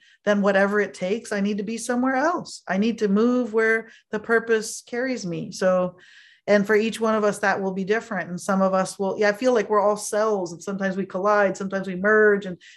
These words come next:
you know, it just is what it is. So I don't put a lot of pressure on myself to be that person, but I do know that if I suggest an idea, as a U U knows,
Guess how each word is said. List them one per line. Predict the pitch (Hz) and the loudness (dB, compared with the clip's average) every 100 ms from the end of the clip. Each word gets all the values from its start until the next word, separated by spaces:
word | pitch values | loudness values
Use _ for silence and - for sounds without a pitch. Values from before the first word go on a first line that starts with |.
| _ | _
you | 330 | -6
know, | |
it | - | -4
just | 269 | -2
is | 277 285 | 0 2
what | 233 220 | 4 4
it | 208 | 6
is. | 269 226 - - _ _ _ _ _ | 4 2 0 -12 _ _ _ _ _
So | - 202 196 | 2 4 4
I | 208 | 4
don't | 262 262 | 2 0
put | 269 | 0
a | |
lot | 240 220 | 2 0
of | 214 | -2
pressure | 220 214 214 | -6 -6 -6
on | 190 | -4
myself | 175 170 170 165 | -6 -6 -8 -8
to | 165 | -6
be | 165 | -2
that | 160 - | -2 -4
person, | - 165 165 170 | -6 -6 -2 4
but | |
I | 220 | 4
do | 208 320 | 8 6
know | 311 285 247 | 8 8 6
that | 214 | 6
if | 208 | 4
I | 214 | 2
suggest | 208 208 214 208 | 2 0 0 0
an | 196 | -2
idea, | 185 196 170 160 _ _ - | -2 -2 -4 -4 _ _ 0
as | 214 | 0
a | 208 | 2
U | 220 | -2
U | 233 208 | -2 0
knows, | 196 185 160 160 | 0 0 -2 -6